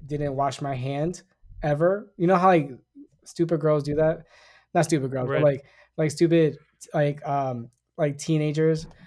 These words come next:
Speaker 1: would just be like, "Oh my God, like, like, they kissed me on my left side, like, cheek. Like, I'm not washing this side for a week." You know, that kind of shit. I can totally
Speaker 2: Right.
Speaker 1: see that happening.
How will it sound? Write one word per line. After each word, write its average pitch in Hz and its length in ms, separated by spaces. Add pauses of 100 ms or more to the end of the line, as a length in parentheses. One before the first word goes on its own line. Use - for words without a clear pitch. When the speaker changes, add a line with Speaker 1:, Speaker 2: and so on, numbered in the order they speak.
(160)
Speaker 1:
would 147 100
just 147 160
be 165 80
like, 156 200
"Oh 165 80
my 151 180
God, 143 240
like, 131 380 (240)
like, 135 280
they 147 120
kissed 160 260
me 160 100
on 147 120
my 143 140
left 135 260
side, 135 440 (220)
like, 127 260
cheek. - 420 (360)
Like, 143 160
I'm 160 160
not 151 180
washing 143 340
this 135 140
side 139 300
for 139 100
a 120 60
week." 127 320 (260)
You 139 120
know, 131 100
that 127 160
kind 120 160
of 104 60
shit. - 140 (1000)
I 151 100
can 147 120
totally 139 200
Speaker 2:
Right. 123 100
Speaker 1:
see 139 60
that 135 80
happening. 117 460